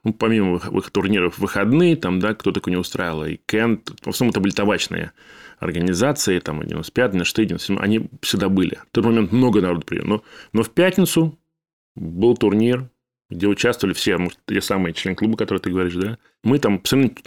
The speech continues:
что-то делали. То есть мы не всегда ход-, мы даже уже не ходили в келье, потому что мы уже такие были, были постарше. Вот, все-таки целых пятнадцать лет уже было нам, мы что-то уже могли так соображали.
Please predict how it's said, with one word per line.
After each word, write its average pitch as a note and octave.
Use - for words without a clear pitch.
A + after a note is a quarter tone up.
что-то D#3+
делали. F#2
То -
есть A2
мы B2
не A#2
всегда B2
ход-, G#2+
мы A2
даже A2+
уже A2
не A2
ходили G#2+
в -
келье, C#3
потому -
что -
мы F#2
уже D2+
такие -
были, C#2
были D2+
постарше. -
Вот, E2
все-таки -
целых -
пятнадцать -
лет G2+
уже F#2
было F2
нам, D#2+
мы E2
что-то -
уже D#2
могли D#2+
так -
соображали. A2